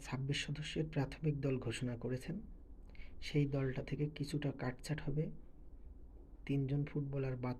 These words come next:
পড়বেন চারজন ভুটানের বিপক্ষে ম্যাচের পর। এই মাঠেই সেই ম্যাচটা হবে। প্রথমে হবে ভুটানের বিপক্ষে ম্যাচ। দীর্ঘদিন পর এই মাঠ দিয়ে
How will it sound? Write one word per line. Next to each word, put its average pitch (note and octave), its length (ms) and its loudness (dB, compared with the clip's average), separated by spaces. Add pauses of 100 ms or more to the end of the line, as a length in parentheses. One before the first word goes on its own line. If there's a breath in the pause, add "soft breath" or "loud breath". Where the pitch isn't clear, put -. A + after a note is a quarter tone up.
পড়বেন C3+ 360 0 (140)
চারজন A#2+ 460 2
ভুটানের A#2 400 0
বিপক্ষে A#2 500 -2
ম্যাচের A#2+ 240 -2 (120)
পর। B2+ 160 0 (300)
এই C3 120 4
মাঠেই C3 400 0 (520 loud breath)
সেই B2+ 280 2 (500 loud breath)
ম্যাচটা B2 360 0
হবে। A#2 280 0 (200)
প্রথমে C3+ 340 0
হবে B2+ 200 2
ভুটানের B2 480 0
বিপক্ষে B2 460 -4
ম্যাচ। D3 200 2 (840 loud breath)
দীর্ঘদিন D3+ 500 8
পর C#3+ 160 2
এই C3+ 140 4
মাঠ B2+ 180 2
দিয়ে B2+ 320 0